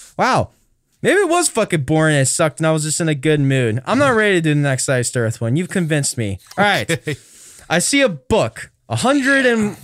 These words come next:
Speaker 1: th-, I mean, a thousand and one albums to
Speaker 2: Yes,
Speaker 1: listen.
Speaker 2: I introduced this book a few weeks ago, everybody, and yes,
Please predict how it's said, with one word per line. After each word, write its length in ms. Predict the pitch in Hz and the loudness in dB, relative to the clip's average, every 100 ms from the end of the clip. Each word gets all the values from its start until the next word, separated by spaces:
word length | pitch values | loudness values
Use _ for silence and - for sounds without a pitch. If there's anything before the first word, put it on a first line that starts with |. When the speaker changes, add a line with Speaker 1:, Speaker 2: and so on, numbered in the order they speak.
| - | -2
Speaker 1:
th-, 120 | 208 190 | -2 0
I 60 | 190 | 0
mean, 160 | 190 | 0
a 80 | 143 | -2
thousand 520 | - 254 262 240 247 | 0 0 0 0 0
and 180 | 240 220 | 0 0
one 160 | 220 208 | 0 -2
albums 520 | - 180 175 165 - | -2 -2 0 0 0
to 80 | 165 | 0
Speaker 2:
Yes, 100 | 165 | 0
Speaker 1:
listen. 240 | 160 170 | 0 0
Speaker 2:
I 60 | 175 | 0
introduced 440 | 180 180 165 175 | 2 0 -2 -4
this 140 | 165 - | -6 -6
book 240 | 156 151 | -6 -6
a 60 | 151 | -6
few 200 | - 143 | -6 -6
weeks 320 | 139 147 - | -6 -6 -10
ago, 360 | 120 120 113 113 | -8 -6 -4 -6
everybody, 680 | 107 104 110 107 110 123 | -8 -10 -8 -8 -6 -8
and 280 | 120 110 117 | -8 -8 -6
yes, 320 | 160 104 - | -6 -8 -10